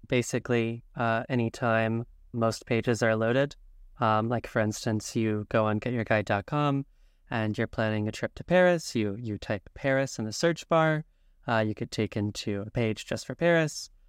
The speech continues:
There's the search service, uh, which does the filtering of the activities, so making sure everything is in Paris. Uh, and then that calls the ranking service,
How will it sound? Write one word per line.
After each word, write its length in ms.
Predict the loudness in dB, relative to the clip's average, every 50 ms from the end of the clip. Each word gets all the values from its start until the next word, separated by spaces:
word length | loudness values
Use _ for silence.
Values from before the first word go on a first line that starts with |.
| -20 -20 _
There's 400 | -6 -2 0 2 2 0 -2 -4
the 260 | -4 -4 -2 -2 -2 -4
search 380 | -6 -2 0 0 0 0 -2
service, 560 | 2 2 4 4 4 0 0 -4 -10 -10 -12 -16 _
uh, 280 | 0 2 2 4 2 0
which 320 | -4 -6 -8 -8 -6 -6
does 160 | -6 -6 -6 -8
the 100 | -14 -4
filtering 480 | 0 0 0 2 4 2 4 4 4
of 80 | 2 2
the 100 | 2 2
activities, 540 | 2 2 0 -2 0 0 0 0 -2 -4 -4
so 180 | -4 -2 0
making 280 | 0 0 0 -2 -4 -6
sure 160 | -4 -4 -2
everything 340 | 0 0 0 0 0 0 0
is 160 | -2 -2 -4
in 80 | -4 -2
Paris. 540 | 2 4 4 4 4 2 -2 -8 -14 -16 -18 _ -20 -20 -20 -20 -20 _ -12 -2
Uh, 260 | 0 2 2 2 2 0
and 120 | 0 0 2
then 160 | 2 2 4
that 220 | 6 6 4 4
calls 380 | 2 0 4 4 4 4 2 0
the 120 | -2 0
ranking 320 | 0 0 0 0 -2 -2 -4
service, 580 | -2 -2 -2 0 0 0 -2 -2 -6 -10 -12